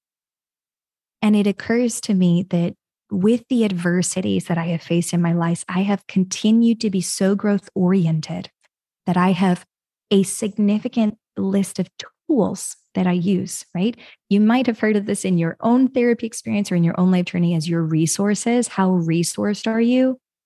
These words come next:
I have had to become very resourced because of a lifetime's worth of bullying.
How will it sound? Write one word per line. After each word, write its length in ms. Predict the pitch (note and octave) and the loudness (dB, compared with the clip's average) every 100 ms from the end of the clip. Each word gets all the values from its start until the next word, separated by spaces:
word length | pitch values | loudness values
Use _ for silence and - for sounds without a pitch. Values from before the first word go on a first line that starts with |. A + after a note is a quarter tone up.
| _ _ _ _ _ | _ _ _ _ _
I 120 | F#3 F3+ | -4 -2
have 300 | F#3+ G#3 - - - - | -2 -6 -10 -20 -12 -2
had 320 | G#3+ A#3 A3+ | 2 2 0
to 200 | - C4 | -4 -2
become 500 | F3+ F#3 - F3 F3+ | 0 -2 0 2 2
very 320 | F#3 F3+ F3+ | 2 0 2
resourced 760 | E3+ E3+ E3 - F#3 F#3 - - _ _ _ | 2 0 -4 -8 -10 -10 -14 -18 _ _ _
because 520 | F#3+ F#3 - G3 F#3 - - | -4 -2 2 4 2 0 -4
of 120 | E3 | 0
a 180 | F3+ F3 | 0 0
lifetime's 1160 | F3 F3 F3 F#3 G3+ - - - F3+ F3+ E3+ | 2 4 4 4 2 -4 -12 -2 2 2 2
worth 300 | E3 E3 D#3+ - | 0 0 0 -4
of 180 | - D#3 | -12 -8
bullying. 560 | E3 D#3+ E3 G#3+ C#4+ | -4 0 2 4 2